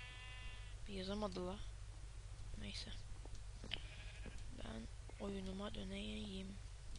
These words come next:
Dın dın dın. Hoppala ya, ne kadar proyum ya. Ney bu?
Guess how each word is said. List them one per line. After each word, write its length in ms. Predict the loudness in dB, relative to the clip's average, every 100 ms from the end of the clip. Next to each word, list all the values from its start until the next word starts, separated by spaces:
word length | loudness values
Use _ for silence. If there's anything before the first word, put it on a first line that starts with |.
| 0 0 0 0 0 0
Dın 280 | 2 2 2
dın 140 | 0 0 0 0
dın. 220 | 2 0 0 0 0 -2 -2 -2
Hoppala 640 | -2 -2 0 2 2 4
ya, 180 | 4 4
ne 140 | 6
kadar 360 | 8 10 10 8
proyum 540 | 4 2 2 2 0
ya. 120 | -2 -2 -2 -4 -4 -4 -4 -2 -2 -2 -2 0
Ney 260 | 2 2
bu? 160 | 0